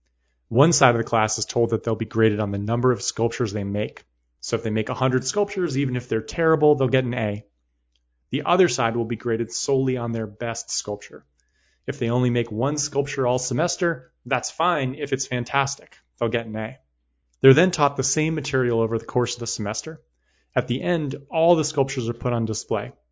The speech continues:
Other teachers from the school walk through and pick out their top ten.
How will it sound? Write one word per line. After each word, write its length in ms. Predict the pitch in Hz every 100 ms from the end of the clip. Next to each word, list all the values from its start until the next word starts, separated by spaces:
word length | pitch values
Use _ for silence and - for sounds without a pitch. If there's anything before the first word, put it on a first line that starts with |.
| _ _ _ _ _ _ _
Other 220 | 170 165 147
teachers 360 | 147 139 123
from 160 | - 113
the 60 |
school 400 | 110 - 202 151
walk 220 | 117 127 -
through 200 | 120 113
and 140 | 110
pick 160 | 123 131
out 200 | 117 -
their 120 | 110
top 320 | - 113 -
ten. 300 | 113 98